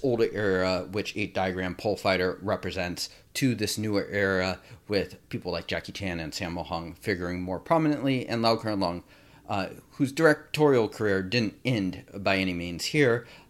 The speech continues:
um, but was slowly fading away, and, uh, his relevance is definitely, um,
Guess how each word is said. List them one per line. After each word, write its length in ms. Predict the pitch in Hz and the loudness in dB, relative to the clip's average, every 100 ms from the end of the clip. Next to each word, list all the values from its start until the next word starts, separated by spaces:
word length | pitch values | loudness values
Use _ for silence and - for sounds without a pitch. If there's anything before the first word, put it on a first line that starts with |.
| - | -4
um, 460 | 95 87 87 87 87 | 0 0 0 -4 0
but 320 | 95 85 - | 0 0 -6
was 260 | 131 123 104 | -2 0 0
slowly 640 | - - 131 104 95 92 - | -2 2 2 4 0 -4 -6
fading 280 | - 107 98 | -2 0 -2
away, 340 | 85 82 82 - | -4 -4 -6 -6
and, 380 | 92 87 82 - | -6 -6 -8 -8
uh, 160 | 92 87 | -6 -4
his 200 | 98 101 | -4 2
relevance 580 | 120 98 90 87 85 95 | 4 4 2 -2 -2 -6
is 120 | 82 | -4
definitely, 460 | 92 - 80 78 - | -6 -6 -8 -10 -8
um, 380 | 85 76 80 | -6 -6 -10